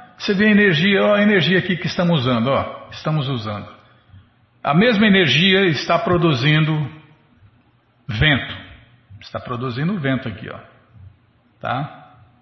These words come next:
A mesma energia produz aí o seu frio, o seu frio aí, o seu ar condicionado. A mesma energia produz o calor. A mesma energia produz aqui,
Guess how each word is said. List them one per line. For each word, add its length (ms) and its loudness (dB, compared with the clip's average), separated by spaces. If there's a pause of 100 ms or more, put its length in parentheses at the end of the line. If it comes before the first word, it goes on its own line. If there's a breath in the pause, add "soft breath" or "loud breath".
(960 soft breath)
A 80 0
mesma 320 4
energia 420 2
produz 440 2
aí 260 2
o 80 0
seu 260 0
frio, 480 2 (440)
o 100 -12
seu 280 -6
frio 400 -2
aí, 140 -2
o 80 -4
seu 280 -4
ar 200 0
condicionado. 680 -4
A 60 0
mesma 360 2
energia 420 2
produz 440 2
o 80 0
calor. 720 2 (380 loud breath)
A 80 -2
mesma 300 2
energia 520 2
produz 440 0
aqui, 760 -2